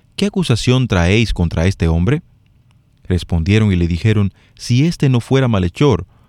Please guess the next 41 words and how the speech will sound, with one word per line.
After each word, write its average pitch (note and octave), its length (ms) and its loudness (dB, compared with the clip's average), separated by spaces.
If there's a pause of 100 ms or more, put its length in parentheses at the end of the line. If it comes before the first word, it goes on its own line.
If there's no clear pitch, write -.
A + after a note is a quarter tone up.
(140)
no D3+ 160 0
te - 80 -2
lo G#2 80 2
habríamos F#2 400 0
entregado". A#2+ 560 0 (800)
Entonces F#2+ 500 -2
les E2 140 -4
dijo F#2 180 -2
Pilato: F#2 500 -2 (240)
"Tomadle G2+ 420 0
vosotros, F#2+ 600 -2 (380)
y A2+ 100 -2
juzgadle C3+ 560 0
según A#2+ 260 0
vuestra B2+ 300 0
ley". C#3 300 -2 (300)
Y F#2 120 -4
los F2 120 -4
judíos G2+ 380 0
le F2+ 80 0
dijeron: F#2+ 460 0 (420)
"A F#2 100 0
nosotros B2+ 440 0
no A2+ 100 0
nos A#2 140 -2
está G#2+ 240 -2
permitido A2 440 0
dar G#2 220 0
muerte G2 320 0
a A#2+ 60 0
nadie", C3+ 360 -2 (640)
para E2 180 -2
que E2 120 -6
se - 80 -6
cumpliese G#2 500 -2
la F2+ 80 0
palabra F#2 440 -2
que D#2+ 120 -6
Jesús E2+ 300 -4
había G2 220 0
dicho, G#2+ 320 -2